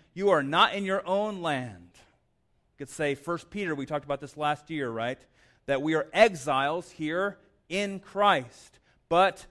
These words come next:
we should be seeking the welfare of our community. That's kind of corporate level, okay? We can think about personal. I would encourage you to get to know,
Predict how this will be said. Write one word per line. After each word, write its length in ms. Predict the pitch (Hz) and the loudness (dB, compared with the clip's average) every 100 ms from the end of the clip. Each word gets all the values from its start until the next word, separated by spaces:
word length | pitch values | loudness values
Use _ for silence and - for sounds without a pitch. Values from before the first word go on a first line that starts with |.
| _ | _
we 140 | 165 175 | -4 -2
should 280 | 196 170 | -2 -4
be 240 | 135 160 160 | -2 -2 -2
seeking 640 | - - 208 220 190 170 | -8 -10 -8 -4 -4 -4
the 140 | 156 147 | -4 -4
welfare 800 | 143 160 196 185 - 131 117 113 | -2 0 2 0 -6 -8 -8 -8
of 260 | 135 160 147 | -4 -2 -2
our 140 | 131 | -6
community. 920 | 131 143 135 135 156 151 110 104 - _ _ _ _ _ _ _ _ _ _ _ _ _ _ _ _ _ _ - | -8 -12 -12 -12 -10 -10 -12 -16 -20 _ _ _ _ _ _ _ _ _ _ _ _ _ _ _ _ _ _ 0
That's 260 | 151 - | 2 0
kind 180 | - 180 | -6 -6
of 120 | 160 - | -6 -12
corporate 280 | - - 160 | -14 -10 -6
level, 360 | 127 117 101 - _ - | -4 -4 -8 -20 _ -4
okay? 140 | 131 | -4
We 140 | 131 147 | -2 -6
can 100 | 151 | -6
think 180 | 175 | -4
about 260 | 160 143 - | 0 0 0
personal. 640 | 180 180 180 160 131 104 - _ _ _ _ _ _ _ _ _ _ _ _ _ _ _ _ _ _ _ _ _ _ _ | -2 -2 -2 -8 -6 -8 -14 _ _ _ _ _ _ _ _ _ _ _ _ _ _ _ _ _ _ _ _ _ _ _
I 80 | 135 | -6
would 100 | 165 | -4
encourage 560 | 170 - 175 190 196 196 | -4 -6 0 2 0 -2
you 340 | 220 226 294 - _ _ _ _ _ - | -6 -6 -10 -14 _ _ _ _ _ -14
to 100 | 165 | -12
get 280 | 135 180 180 | -4 -4 -4
to 100 | 196 | -6
know, 640 | 160 151 151 170 185 | 0 2 2 0 -2